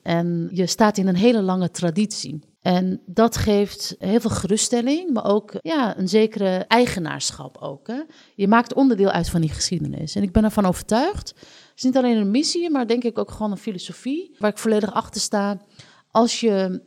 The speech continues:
ziet dat je onderdeel uitmaakt van die geschiedenis, dan kun je ook makkelijker thuis voelen. Dan is die samenleving ook van jou. Hè? Dus als iemand zegt, "Je hoort hier niet thuis en, eh, rot op naar je eigen land," dan kun je zeggen, "Ik ben hier al een halve eeuw.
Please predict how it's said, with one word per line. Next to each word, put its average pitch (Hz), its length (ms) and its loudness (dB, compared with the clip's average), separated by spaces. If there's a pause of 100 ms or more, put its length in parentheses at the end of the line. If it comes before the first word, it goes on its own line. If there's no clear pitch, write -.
(160)
ziet 285 380 0
dat 269 140 0
je 220 60 -2
onderdeel 214 300 0
uitmaakt 185 360 -6
van 180 120 -8
die 170 80 -10
geschiedenis, 233 680 -6 (300)
dan 202 580 -2 (240)
kun 254 180 2
je 226 100 2
ook - 140 -4
makkelijker 202 480 -4
thuis 190 320 2
voelen. - 360 -16
Dan 175 120 -4
is 185 100 -2
die 196 100 -4
samenleving 190 540 -2
ook - 160 -8
van 160 140 -8
jou. 151 400 -2 (720)
Hè? 269 400 -4
Dus 180 160 -6
als 196 160 -4
iemand 196 220 -2
zegt, 180 240 -2
"Je 190 80 0
hoort 214 180 4
hier 185 100 -2
niet 180 160 -2
thuis 185 380 -2
en, 170 240 -6
eh, 165 100 -6 (380)
rot 190 180 -8
op - 160 -4
naar 156 120 0
je 156 60 -4
eigen 185 300 -4
land," 190 320 -4 (440)
dan 196 100 -10
kun 202 100 -2
je 190 60 0
zeggen, 180 520 -2 (140)
"Ik 165 180 -14
ben 233 160 4
hier 180 220 2
al 165 60 -2
een 156 80 -2
halve 151 500 -2
eeuw. 254 260 -2